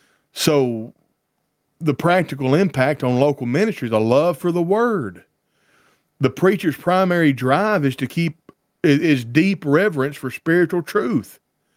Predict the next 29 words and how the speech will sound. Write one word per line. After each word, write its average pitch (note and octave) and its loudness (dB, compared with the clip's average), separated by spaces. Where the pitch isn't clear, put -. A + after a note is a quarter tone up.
This C#3 4
motivates C#3 0
him E3 0
to D#3+ -2
delve D3+ 0
into C#3 -4
complex E3 -2
or B2+ -6
challenging D3+ -2
subjects D3+ -2
rather D3 0
than B2+ 0
just C3+ -4
opting C3+ -2
for C3 0
the A#2 -2
quote-unquote C#3+ 0
easy F3 0
topics - -6
that B2 0
may C#3+ 4
be C#3+ 2
more C3+ 0
palatable B2+ -2
but A#2+ 0
less A#2+ 0
edifying. A2 -4
And F3+ 2
then A3+ 0